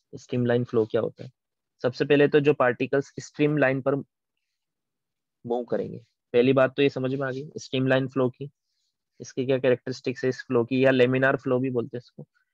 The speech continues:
इस फ्लो की first कैरेक्टरिस्टिक समझ में आ गई कि सारे particles एक fixed path पर move करेंगे, जिसे हम streamline बोलते हैं।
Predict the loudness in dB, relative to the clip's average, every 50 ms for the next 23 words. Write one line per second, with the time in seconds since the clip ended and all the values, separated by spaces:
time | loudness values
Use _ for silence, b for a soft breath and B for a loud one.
0 | _ _ -8 -8 -8 -6 -2 0 2 2 2 2 0 0 0 0 -2 -2 0 0
1 | 0 0 0 0 -2 -6 -12 -12 -10 -8 -6 -4 -2 -2 -2 -2 -2 -2 -2 -4
2 | -6 -8 _ _ _ _ _ _ -8 -6 -2 0 2 2 4 2 4 2 2 2
3 | 0 0 0 2 2 2 0 -2 -12 _ _ _ _ _ _ _ _ _ _ _
4 | _ _ -8 -8 -4 _ -2 -4 -4 -2 0 2 2 2 2 0 -2 0 0 0
5 | -2 0 0 -2 -2 -2 -2 -4 -4 -4 -6 -6 -6 -6 -6 -8 -8 _ -8 -8
6 | -6 -6 -4 -4 -2 -2 -2 -4 -4 -6 -8 -8 -12 -18 -20